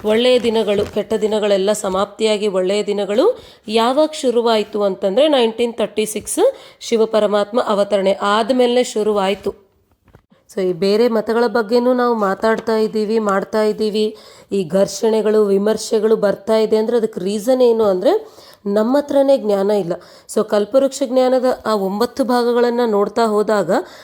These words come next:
ಪ್ರತಿಯೊಂದಕ್ಕೂ ಬುನಾದಿ ಯಾರು ಅಂದ್ರೆ ಬ್ರಾಹ್ಮಣಾತ್ಮರಾದ ನಾವೇ ಹಾಕ್ತಾ ಇದ್ದೀವಿ.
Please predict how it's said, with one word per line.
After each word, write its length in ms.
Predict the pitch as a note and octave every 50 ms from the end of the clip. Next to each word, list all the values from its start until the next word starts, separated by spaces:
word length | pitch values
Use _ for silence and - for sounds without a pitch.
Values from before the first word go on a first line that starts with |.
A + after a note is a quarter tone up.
| - _ _
ಪ್ರತಿಯೊಂದಕ್ಕೂ 1500 | - - B3 - - - D4+ D4+ D4 C#4 B3+ B3 B3 C4 C4+ C#4+ D4+ E4+ E4 - - - - - F4 E4+ C4 - - - - - - _ _ _ _ _ _ _ _ -
ಬುನಾದಿ 640 | F#3+ F3 A3 A#3+ B3+ C4 C#4+ D4+ D#4+ E4 C4 E4+ D#4+
ಯಾರು 340 | D4+ C#4 C4 C4 C4 C4+ C4
ಅಂದ್ರೆ 600 | C4 B3+ B3 D4+ F4 G#4 C5+ C5+ - - - - _ _ _ _ _ _ G#3+
ಬ್ರಾಹ್ಮಣಾತ್ಮರಾದ 1120 | F3 G#3+ G#3+ G3+ G3+ G3+ G#3 G#3 A3 A3+ A3+ A3 G#3+ G#3+ G#3+ - G#3 G3+ G3+ F#3+ F#3 G#3 B3+
ನಾವೇ 420 | B3 G#3 F#3+ F#3+ F#3+ - G#3 A#3+
ಹಾಕ್ತಾ 420 | A#3 A3+ A3 G#3+ A3 - - A#3+
ಇದ್ದೀವಿ. 380 | A#3 A3 A3 A3 G3+ E3+ -